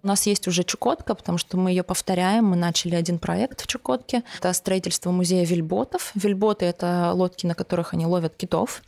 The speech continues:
У них есть старые вельботы, которыми они пользуются, которые просто как мусор валяются на пляже.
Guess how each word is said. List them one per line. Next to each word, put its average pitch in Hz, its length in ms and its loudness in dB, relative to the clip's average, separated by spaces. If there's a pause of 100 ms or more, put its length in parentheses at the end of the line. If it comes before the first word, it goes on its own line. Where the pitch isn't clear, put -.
(200)
У 220 80 4
них 262 240 4
есть 254 300 2 (100)
старые 233 560 4
вельботы, 170 560 2
которыми 214 440 0
они 185 160 4
пользуются, 233 520 0
которые 185 340 -2
просто 208 440 0 (280)
как - 180 -4
мусор 220 380 4
валяются 202 540 2
на 202 120 2
пляже. - 460 -4